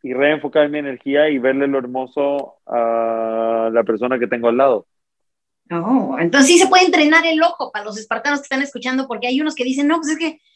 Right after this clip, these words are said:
Speaker 2: me ganó el momento, me ganó la situación". O sea, tienes que entrenar los ojos. Ok, entrenaste los ojos, aprendiste a decir que no, este, mm, <clears throat>
Speaker 1: Sí,
Speaker 2: ¿qué
Speaker 1: ese
Speaker 2: me
Speaker 1: tipo de
Speaker 2: falta?
Speaker 1: cosas, porque de-, después esas cosas las vas a usar, por ejemplo, con tu pareja.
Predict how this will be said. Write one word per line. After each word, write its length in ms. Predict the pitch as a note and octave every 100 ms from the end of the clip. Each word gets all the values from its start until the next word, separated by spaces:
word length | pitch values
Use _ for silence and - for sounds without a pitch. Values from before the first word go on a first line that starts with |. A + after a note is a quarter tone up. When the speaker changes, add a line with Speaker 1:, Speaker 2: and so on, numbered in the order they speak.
| -
Speaker 2:
me 240 | C4 C4+ B3+
ganó 360 | C4 C4+ D4
el 140 | D#4 C#4+
momento, 420 | C4 C4 C#4 C#4+
me 120 | B3+
ganó 200 | G#3+ A#3
la 140 | C4+ C#4
situación". 480 | B3+ G#3 C4 B3 F#3+
O 40 |
sea, 180 | F3+ F3+
tienes 260 | G3+ G#3
que 80 | -
entrenar 440 | A3 G#3+ G#3 G#3 G3+
los 200 | G3 G3+
ojos. 220 | G3 F#3+ - - -
Ok, 180 | A3+ B3+
entrenaste 560 | A#3+ A3+ A3+ C#4 D4+
los 200 | C#4 C4
ojos, 260 | D#4 D#4+ E4
aprendiste 420 | - B3 B3+ C4+
a 60 | B3+
decir 280 | A#3 C4+ B3+
que 160 | C4+
no, 380 | C4 D#4 E4 E4 _ _ _ _ -
este, 1080 | G#3+ G#3 G#3 - G#3 G3+ G3+ G3+ G3+ G3+
mm, 300 | G3+ G3+ G3+ G3+ - _ _ _ _ -
<clears throat> 320 | B3 A#3 _ _ _ - -
Speaker 1:
Sí, 80 | G3+
Speaker 2:
¿qué 120 | F#3
Speaker 1:
ese 120 | F#3+
Speaker 2:
me 20 |
Speaker 1:
tipo 180 | F#3 G#3
de 40 | F#3+
Speaker 2:
falta? 60 |
Speaker 1:
cosas, 180 | G#3+ G#3+
porque 360 | D#3+ C#3 C#3+ C3+
de-, 180 | D3 C3+
después 380 | C#3+ - E3+ F#3
esas 220 | F3+ D#3+
cosas 260 | F3+ F3+
las 140 | E3 D3
vas 100 | D#3+
a 40 |
usar, 300 | D#3+ D3+ G#3
por 140 | D#3+ C3
ejemplo, 300 | C#3+ C3+ D3
con 140 | C3+
tu 120 | C3
pareja. 540 | A#2 B2+ E3+ B2 C3+